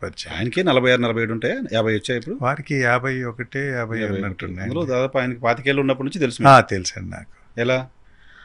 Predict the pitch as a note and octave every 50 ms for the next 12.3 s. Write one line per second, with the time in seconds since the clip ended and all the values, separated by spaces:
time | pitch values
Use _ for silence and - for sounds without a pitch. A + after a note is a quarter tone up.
0 | - _ - D3 C#3 C3+ A2+ A#2+ A#2+ B2 B2 B2 - - D3+ D3 D3 C#3 C3 B2+
1 | B2 A#2+ G#2+ A2+ G#2+ G#2+ G2+ - - A2 - A#2 A2+ A2+ A#2+ A#2+ A#2 A2+ A2+ A2
2 | G#2 G2+ G2 G#2 A2 - _ _ - - - G#2+ F#2+ - G#2+ G2+ G2 F#2+ F#2 F#2+
3 | G2+ - - - - - - - - - - - - - A2 G#2+ - - A#2+ A2+
4 | G#2+ G2 - - G#2 G#2 A2 G2+ - - A#2+ A2+ G#2+ A2 G#2 G#2 G2+ G2+ F#2+ G2+
5 | G2 F#2+ F#2 C3 C3+ C3+ A#2 G#2 G2+ A2 - - - _ _ _ _ _ _ -
6 | C#3 C#3 C#3 - C3+ B2 B2 C#3 C#3 - E3+ E3 D#3+ - D#3 D3 C#3+ D3 C#3+ C#3
7 | B2+ A2+ B2+ B2 A#2+ A2+ - A#2 G2+ - B2+ A2+ A2+ A#2+ A#2+ A#2+ A#2+ A#2+ B2 A#2
8 | G#2 G2+ F#2+ E2+ - - B2+ G#2 E2 - - G#2+ F2+ E2 D#2+ D#2+ E2 - - -
9 | C#3+ D#3+ D#3+ D#3 A2 F2 D#2 - - - A#2 G#2+ G2+ A2+ G#2 F#2+ - C3 A#2+ B2+
10 | C#3+ C#3 C3+ C#3 C3 B2 B2 A#2+ A#2 A#2+ A#2 A2+ A2 A2+ A2+ G#2+ G#2 G2 F#2+ -
11 | - - G#2 G#2 G#2+ - A#2 G#2+ G#2+ G2+ G2 F#2 F#2+ F#2+ F2+ F2+ G2 G#2 A2+ A2+
12 | - A#2+ A#2+ A#2 A2+ G#2+